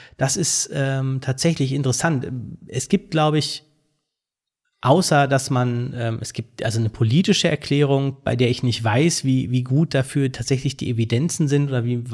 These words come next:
wie gut man das abseits einer Polemik machen kann, ist, zu sagen, das ist ein, es gibt einfach sozusagen eine Trägheit eines etablierten Systems, ja, das ist die Art und Weise, wie sich, ähm, Macht in einer Gesellschaft verteilt hat und das zu verändern ist enorm schwierig, weil die Leute wechselseitig sozusagen, die Akteure wechselseitig sich,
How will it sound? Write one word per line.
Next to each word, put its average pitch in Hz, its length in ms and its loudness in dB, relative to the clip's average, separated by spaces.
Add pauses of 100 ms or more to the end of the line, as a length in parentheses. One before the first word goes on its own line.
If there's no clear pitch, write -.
(260)
wie 120 200 -4
gut 143 200 -4
man 127 100 2
das 123 100 -2
abseits - 380 -6
einer 139 80 -4
Polemik 123 560 2
machen 147 280 -2
kann, 131 260 -2
ist, 127 260 -2 (480)
zu 131 120 -2
sagen, 127 280 4
das 123 140 0
ist - 160 0
ein, 127 140 0
es 123 140 -4
gibt 131 240 -4
einfach 127 320 -2
sozusagen 120 340 0
eine 110 120 0
Trägheit 135 500 -2
eines 120 200 -4
etablierten 120 500 -4
Systems, 165 680 -2
ja, 127 140 0
das 123 140 -4
ist 131 180 -4
die 120 180 -4
Art 127 200 -2
und 117 120 -2
Weise, 123 360 2
wie 123 100 2
sich, 120 280 -2 (560)
ähm, 113 400 2
Macht 139 340 0
in 143 80 -6
einer 120 180 -2
Gesellschaft 113 400 -4
verteilt 170 580 -2
hat 135 320 0
und 120 400 -4
das - 180 -4
zu - 100 -10
verändern 127 460 -4
ist 120 100 -8
enorm 117 280 -4
schwierig, 165 500 0
weil 117 120 0
die 117 80 0
Leute 120 360 -2
wechselseitig 120 680 -2
sozusagen, 117 440 -2
die 113 100 -2
Akteure 123 360 0
wechselseitig 120 640 -2
sich, - 180 -8